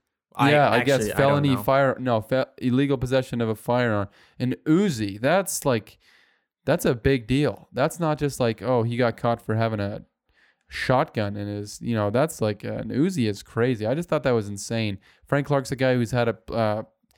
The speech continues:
Speaker 2: his fair share of off the field issues, uh, especially when he was at Michigan. He had some, some issues with domestic violence and stuff like that. Uh, and, uh, you know, he's, he's been a, a solid player, uh, in, in his career, uh,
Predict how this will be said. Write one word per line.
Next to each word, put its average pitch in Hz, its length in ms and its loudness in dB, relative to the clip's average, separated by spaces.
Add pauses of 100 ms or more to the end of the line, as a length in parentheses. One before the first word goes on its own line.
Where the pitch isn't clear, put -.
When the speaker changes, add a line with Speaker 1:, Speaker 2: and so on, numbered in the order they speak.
(260)
Speaker 2:
his 151 200 -2
fair 143 180 2
share 135 200 0
of 120 80 0
off 120 200 0
the - 60 -16
field 123 240 -2
issues, 120 420 -2
uh, - 100 -6
especially 127 360 -4
when 120 100 0
he 117 60 0
was 107 80 -4
at 113 100 0
Michigan. 117 440 -4
He 113 100 -4
had 107 200 -2
some, 104 280 -8 (400)
some 117 220 -4
issues 113 340 -2
with 110 220 0
domestic 107 460 -4
violence 110 440 0
and 117 80 -4
stuff 113 260 -2
like 110 200 -2
that. 110 320 -2 (320)
Uh, 104 380 -4
and, 107 440 -6
uh, 104 280 -4
you 113 120 -2
know, 113 100 2
he's, 120 220 0
he's 123 220 -8
been 143 180 0
a, 143 100 2 (160)
a 117 80 -4
solid 131 580 2
player, 123 500 0 (360)
uh, 104 300 -2 (120)
in, 127 480 0
in 123 400 -2
his 120 460 -4
career, 117 640 -4 (200)
uh, - 320 -10